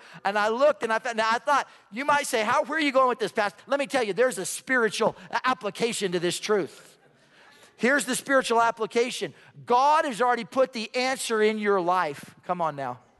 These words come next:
But you may have to move some things around so you can see clearly to be able to see it.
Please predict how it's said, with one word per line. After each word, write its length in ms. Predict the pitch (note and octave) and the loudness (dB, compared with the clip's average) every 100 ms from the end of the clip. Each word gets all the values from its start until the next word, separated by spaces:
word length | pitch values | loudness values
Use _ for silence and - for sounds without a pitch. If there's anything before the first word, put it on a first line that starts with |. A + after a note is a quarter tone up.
| _ _ _ _ - | _ _ _ _ -20
But 280 | - G3+ - | 0 0 2
you 100 | A3 | -2
may 160 | C#4+ C#4+ | 0 2
have 240 | C4 A3+ | 0 -2
to 100 | A3+ | -6
move 380 | G#3 A#3 C#4 D4 | -8 -2 0 0
some 240 | - B3 | 0 -2
things 320 | F3+ B3 A3+ G3+ | 0 -2 -2 -2
around 480 | F#3+ A3 A#3 G3+ E3 - | 0 0 0 -2 -4 -12
so 160 | - A3+ | -2 0
you 300 | G#3 A#3 C4 | 0 -2 0
can 200 | A3 F#3 | 0 -2
see 360 | - - C4+ | -4 -2 -2
clearly 540 | F#3 F#3+ B3+ A#3+ G#3 G3 | -4 -4 0 2 2 0
to 80 | |
be 180 | E3+ G3 | -2 0
able 220 | G3 F3+ | 0 0
to 80 | F3 | -4
see 340 | D#3+ - G3+ D3 | -6 -6 -4 -6
it. 280 | - - | -8 -14